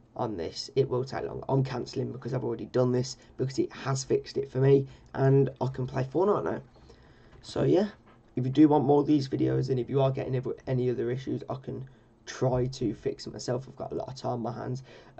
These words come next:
Apologies about my mic this video. Uh, my actual mic, my Blue Yeti, has decided to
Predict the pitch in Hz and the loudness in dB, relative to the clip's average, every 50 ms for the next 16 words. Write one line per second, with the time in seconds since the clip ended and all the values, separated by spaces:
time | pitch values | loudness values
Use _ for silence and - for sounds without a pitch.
0 | - - - 135 131 139 143 143 139 135 139 139 131 135 - - 127 131 - - | -10 -6 -6 -4 2 4 6 6 6 6 4 0 0 0 -4 -4 -4 -4 -4 -4
1 | - 127 127 131 127 - - 135 - - - - - - - 107 117 123 - - | -6 -4 -2 -4 -4 -4 -8 -12 -10 -8 -6 -4 -4 -2 -2 0 -2 -2 -2 -4
2 | - 123 123 - - - - - 64 - - 139 135 - - - 123 127 123 127 | -6 -6 -4 -6 -8 -8 -8 -8 -8 -6 -6 -6 -6 -6 -4 -4 -2 0 0 0
3 | 123 117 113 - - - 101 92 95 - 120 98 73 98 123 131 - - - - | -2 -2 -4 -6 -8 -10 -10 -10 -4 -2 0 0 2 2 0 0 0 -4 -8 -6
4 | - 107 - - - 127 - - 139 135 131 131 127 131 - - 123 | -6 -6 -6 -6 -10 -12 -4 2 4 4 4 4 2 -2 -2 -4 -4